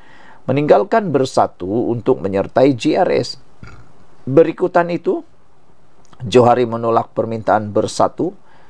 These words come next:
Sebaliknya, membenarkan empat ahli parlimen dari Sabah itu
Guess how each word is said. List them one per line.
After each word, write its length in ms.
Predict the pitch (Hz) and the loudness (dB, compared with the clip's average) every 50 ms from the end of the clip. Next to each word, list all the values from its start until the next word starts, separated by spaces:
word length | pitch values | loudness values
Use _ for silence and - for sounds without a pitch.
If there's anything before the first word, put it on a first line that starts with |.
| - - - - - | -20 -20 -20 -20 -18
Sebaliknya, 720 | - - - - 113 113 110 113 120 - - 117 117 117 113 | -14 -8 -4 0 0 2 2 0 -2 -4 -4 -4 -4 -4 -4
membenarkan 720 | 110 104 92 90 107 107 104 117 - 117 120 156 170 - | -4 -4 -2 0 0 0 0 0 2 2 0 0 0 -6
empat 400 | - 117 123 - 117 117 - - | -8 -8 -4 -2 -2 0 0 -2
ahli 240 | 117 110 110 107 - | -4 -2 -4 -6 -4
parlimen 480 | - 113 107 107 107 101 104 104 98 | -2 0 0 0 -2 -4 -6 -4 -2
dari 160 | 101 101 104 107 | -2 -2 -2 -4
Sabah 400 | - - - 101 98 101 101 104 | -4 -2 0 0 2 2 0 0
itu 480 | 85 101 - 104 104 120 156 185 196 | -2 -6 -4 -2 -2 0 0 0 -2